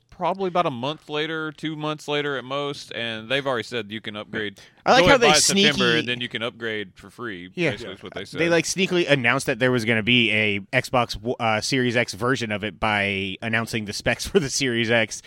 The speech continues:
Speaker 1: Right.
Speaker 2: They were like, "Oh, yeah, in Cyberpunk, if you get that version, you'll get the Xbox One X version as well."
Speaker 1: Right.
Speaker 2: I was like, "Oh, okay," or Series X, sorry.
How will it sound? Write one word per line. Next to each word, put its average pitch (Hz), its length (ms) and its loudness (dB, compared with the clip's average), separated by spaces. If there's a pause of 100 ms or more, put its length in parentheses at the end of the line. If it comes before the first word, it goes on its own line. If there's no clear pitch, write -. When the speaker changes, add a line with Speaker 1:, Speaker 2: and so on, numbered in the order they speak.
Speaker 1:
Right. 113 280 -2
Speaker 2:
They 226 80 0
were 226 80 6
like, 233 180 6
"Oh, 302 100 8
yeah, 277 280 8
in 170 100 4
Cyberpunk, 170 640 2
if 135 180 0
you 156 140 0
get 160 280 2
that 214 280 4
version, 143 320 2
you'll 147 160 6
get 123 180 -2
the 120 120 4
Xbox 139 360 2
One 160 200 2
X 160 160 2
version 185 320 0
as 180 100 -2
well." 120 500 4
Speaker 1:
Right. 104 300 -2
Speaker 2:
I - 220 -20
was 117 80 -6
like, 113 120 -2
"Oh, 107 300 2
okay," 110 280 -2
or 98 120 -4
Series 104 340 -4
X, 92 160 -8
sorry. 90 340 -4